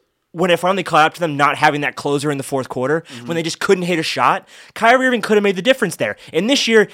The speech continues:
Speaker 1: he was the reason shooting, what, like, thirty-seven percent for the entire playoffs. He was the reason why they couldn't get past Game Five of the second round.
Speaker 2: Okay.
Speaker 1: Okay? So he was more of a negative throughout his time here than a positive. And my next thing with the Celtics, do they need Isaiah Thomas back? Is he the answer?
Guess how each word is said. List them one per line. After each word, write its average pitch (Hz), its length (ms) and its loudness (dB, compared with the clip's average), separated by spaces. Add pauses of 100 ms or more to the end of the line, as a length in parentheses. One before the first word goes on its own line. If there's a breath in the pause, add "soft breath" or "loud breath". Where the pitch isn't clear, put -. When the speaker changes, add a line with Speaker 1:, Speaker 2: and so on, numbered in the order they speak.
Speaker 1:
he 247 200 -2
was 262 220 2
the 240 80 2
reason 180 320 -4
shooting, 165 320 -4
what, 160 340 -2
like, 147 320 -2
thirty-seven 175 560 0
percent 156 340 -2
for - 80 -6
the 135 220 -4 (220)
entire 147 360 2
playoffs. 143 440 2 (260 loud breath)
He 254 140 2
was 269 180 4
the 247 80 2
reason 196 280 0
why 180 100 4
they 175 80 2
couldn't 180 220 -4
get 170 140 -2
past 160 260 4
Game 151 160 -2
Five 143 220 4
of 127 100 0
the 135 60 -8
second 139 320 -4
round. 123 320 0 (160)
Speaker 2:
Okay. 160 300 -6
Speaker 1:
Okay? 165 340 0 (100)
So 202 140 -2
he 208 160 2
was 240 160 2
more 220 180 8
of 208 80 6
a 208 40 2
negative 190 580 2 (220 soft breath)
throughout 190 260 6
his 202 100 0
time 180 240 2
here 196 240 0 (120)
than 160 100 -2
a 156 40 0
positive. 156 540 4
And 208 100 2
my 226 120 8
next 233 260 2
thing 254 140 -2
with 233 80 -4
the 220 40 -6
Celtics, 220 540 0 (520 soft breath)
do 185 180 0
they 202 120 6
need 202 200 2
Isaiah 185 280 6
Thomas 180 300 2
back? 214 260 0
Is 156 160 -2
he 214 140 2
the 185 160 2
answer? 175 420 2